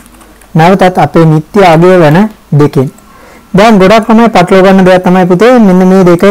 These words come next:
කියන්නේ මේ ආදාන ගණන කියලා පටලව ගන්නවා. ඔය ආදාන ගණනත් දෙක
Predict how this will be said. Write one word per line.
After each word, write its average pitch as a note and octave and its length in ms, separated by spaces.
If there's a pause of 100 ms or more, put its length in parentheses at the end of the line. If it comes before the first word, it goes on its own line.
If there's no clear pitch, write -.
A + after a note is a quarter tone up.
කියන්නේ G3+ 320
මේ A#3+ 100
ආදාන F#3+ 460 (100)
ගණන F3 320
කියලා F#3 200
පටලව E3+ 340
ගන්නවා. C#3+ 260
ඔය D3+ 60
ආදාන D3+ 440
ගණනත් E3 420
දෙක D3+ 160